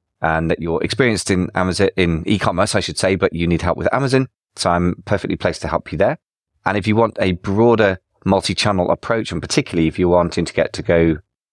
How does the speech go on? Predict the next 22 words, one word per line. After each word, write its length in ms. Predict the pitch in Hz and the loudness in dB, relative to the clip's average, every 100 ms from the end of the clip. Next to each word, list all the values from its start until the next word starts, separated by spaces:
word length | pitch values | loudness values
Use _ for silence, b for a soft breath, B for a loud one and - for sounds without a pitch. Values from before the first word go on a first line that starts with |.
| _ - | _ -6
onto 260 | 87 87 - | -2 -2 -2
direct 320 | - 90 80 - | 0 0 0 -6
consumer 400 | 78 - 123 95 | -4 0 2 0
sites, 320 | - 76 - | 0 -2 -4
so 80 | 80 | -4
Shopify, 640 | - 98 90 82 78 78 | -4 -4 -2 2 2 2
et 80 | - | 0
cetera, 340 | 85 - 85 - B B _ | -2 0 -2 -2 B B _
go 160 | 92 87 | 0 0
to 320 | - 87 85 - | 2 0 0 -2
omnirocket 1300 | 98 98 87 85 - 80 82 - 92 - - - 80 | 0 4 4 4 2 0 -2 0 -4 -2 -8 -8 -2
dot 240 | 76 - | -2 0
com 200 | - 73 | -4 -4
to 100 | - | -2
get 160 | - - | -2 -2
help 220 | 90 - | -4 -2
from 160 | 82 | -2
Jason 380 | 76 85 - 82 76 | 2 0 0 -2 0
and 180 | 78 | -2
his 180 | 78 80 | -2 -4
business 320 | - 82 - | 0 -2 -2
partner 360 | - 80 78 | -4 -4 -2